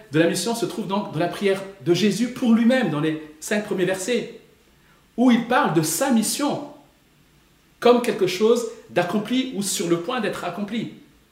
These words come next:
Au verset quatre, nous trouvons, « J'ai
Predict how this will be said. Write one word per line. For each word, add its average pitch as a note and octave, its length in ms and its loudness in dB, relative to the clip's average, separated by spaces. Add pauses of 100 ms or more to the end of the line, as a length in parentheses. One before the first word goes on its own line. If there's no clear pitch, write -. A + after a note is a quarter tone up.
(1160)
Au - 40 -6
verset E3 260 2
quatre, A#3+ 340 0 (220)
nous D3 80 0
trouvons, « G#3 480 -2 (720)
J'ai F#3 560 2